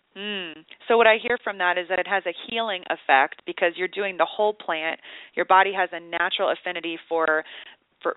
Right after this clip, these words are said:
sources from the, from the natural environment. And so it's the whole plant. It has a synergy to it because it's, it's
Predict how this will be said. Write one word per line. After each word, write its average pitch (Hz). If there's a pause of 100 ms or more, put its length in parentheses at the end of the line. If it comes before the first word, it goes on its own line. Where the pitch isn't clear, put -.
(120)
sources 208
from 175
the, 170 (120)
from 175
the 170
natural 170
environment. 156
And 156
so 160
it's -
the 160
whole 190
plant. 165
It 151
has 170
a 160 (140)
synergy 214 (120)
to 165
it 156
because 156
it's, 160 (100)
it's 160